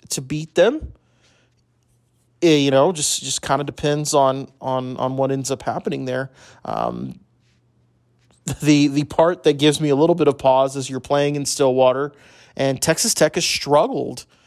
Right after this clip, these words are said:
in Stillwater. So, you know, that, that's gonna be something that, and then they've really struggled on the road overall, you know, uh, this year, obviously. Um, so that's gonna be something to kinda keep an eye on. And then, you know, you get Kansas State at home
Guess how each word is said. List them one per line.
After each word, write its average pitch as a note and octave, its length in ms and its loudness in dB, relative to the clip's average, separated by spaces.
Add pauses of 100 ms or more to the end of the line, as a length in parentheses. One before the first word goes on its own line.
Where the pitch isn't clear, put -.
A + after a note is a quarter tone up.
(280)
in C#3+ 200 0
Stillwater. G1+ 880 -2
So, B2+ 420 -4
you B2 120 -8
know, B2 100 -4
that, A#2+ 200 -2
that's C3 220 -2
gonna C#3 160 -6
be C3 100 -8
something C3 580 -6 (480)
that, B2+ 380 0
and D#3+ 160 -2
then E3+ 80 2
they've F3 140 4
really A3+ 220 4
struggled C#3 360 -2
on B2 80 -2
the A#2+ 80 -2
road C3 260 4
overall, B2 640 0
you C3+ 120 -8
know, B2+ 380 -6
uh, - 300 -2
this - 280 -10
year, B2+ 380 -8 (540)
obviously. C3+ 760 -2
Um, B2 460 -4
so B2+ 460 -2 (640)
that's C#3+ 240 0
gonna D3 160 0
be C3+ 140 -6
something C3 420 -2
to B2 260 -4
kinda B2+ 200 -8
keep - 260 -8
an B2+ 80 -6
eye B2+ 160 0
on. B2+ 180 0
And C3 140 -4
then, B2 140 -8
you C#3+ 200 -2
know, C3 60 -2
you B2+ 160 -4
get D#3+ 160 -2
Kansas D#3+ 380 0
State D3+ 440 0
at G2+ 140 2
home D3 480 2